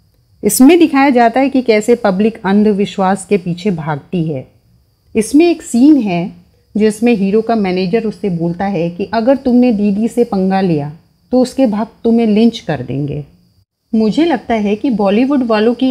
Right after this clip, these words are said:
एक मुहिम चल रही है सनातन धर्म और संतों के प्रति लोगों में नफरत फैलाने की, क्योंकि यहाँ ऐसा कुछ नहीं दिखा कि ये लोग जनता को अंधविश्वास के प्रति जागरूक कर रहे हों, बल्कि देखकर ऐसा लगा कि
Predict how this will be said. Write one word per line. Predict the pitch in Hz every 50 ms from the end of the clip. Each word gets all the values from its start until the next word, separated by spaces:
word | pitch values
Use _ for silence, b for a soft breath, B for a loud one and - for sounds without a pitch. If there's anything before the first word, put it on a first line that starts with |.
| 233 -
एक | 196 247 240 -
मुहिम | 214 190 190 185 170 220 247 262 247
चल | 247 - 180 165
रही | 147 156 160 170 165 170 165
है | 156 160 165 - _ _ _ _ _ _ _ _ _ -
सनातन | - 220 214 208 202 202 - 247 240 233
धर्म | 202 170 196 196 220 214
और | 214 208 214 208
संतों | - 196 175 175 170 208 214
के | 208 214 208
प्रति | - 190 185 175 208 208
लोगों | 202 190 170 160 180 185
में | 185 190
नफरत | 214 202 185 175 - 165 160 156
फैलाने | - - 147 147 143 143 147 156 160 156
की, | - 160 156 - _ _ _ _ _ _ _ _ -
क्योंकि | 277 294 269 339
यहाँ | 349 330 302 277 302 311 320 311 311 - -
ऐसा | 220 247 - - 277 269
कुछ | - 269 277 277 - 226
नहीं | 220 240 285 285
दिखा | 220 226 - - 208 202 214
कि | 226 - 233
ये | 220 208 220 226 226
लोग | 220 226 226 214
जनता | 196 190 190 190 175 208 208
को | 220 - 220 208
अंधविश्वास | 196 196 202 196 180 208 175 - 190 180 180 185 - -
के | 214
प्रति | 202 - 190 180 185 202 185
जागरूक | 170 175 156 151 147 165 175 170 175
कर | - 139
रहे | 139 131 143 147
हों, | 151 160 170 - _ _ _ _ _ _ _
बल्कि | - 214 262 277 269 339 320
देखकर | 233 254 277 269 - 277 269
ऐसा | 262 262 262 277 269
लगा | 240 208 202 208 254
कि | 269 269 262